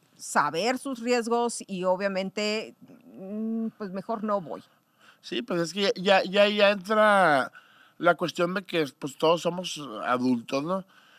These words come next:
Speaker 2: Y debemos de sernos responsables de nuestra persona también, o sea.
Speaker 1: ¿Cuál sería la parte más desafiante de tu chamba, de tu trabajo?
Speaker 2: Pues, mira, muchas veces
Speaker 1: ¿El
Speaker 2: me han,
Speaker 1: sacar a
Speaker 2: me
Speaker 1: una persona del bar?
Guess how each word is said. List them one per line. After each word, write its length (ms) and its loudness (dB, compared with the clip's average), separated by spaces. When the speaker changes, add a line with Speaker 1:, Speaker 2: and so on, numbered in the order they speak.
Speaker 2:
Y 260 0
debemos 360 4
de 80 -4
sernos 240 -2
responsables 560 -4
de 100 -2
nuestra 300 -6
persona 480 -12
también, 380 -4
o 40 -16
sea. 140 -20
Speaker 1:
¿Cuál 200 -2
sería 580 0
la 280 -2
parte 440 -4
más 240 -4
desafiante 760 -6
de 100 -8
tu 140 -12
chamba, 380 -8
de 100 -16
tu 100 -12
trabajo? 460 -12
Speaker 2:
Pues, 240 6
mira, 280 2
muchas 720 0
veces 220 -2
Speaker 1:
¿El 60 0
Speaker 2:
me 60 2
han, 60 2
Speaker 1:
sacar 240 2
a 40 6
Speaker 2:
me 40 -4
Speaker 1:
una 60 -2
persona 360 -6
del 120 -4
bar? 220 -4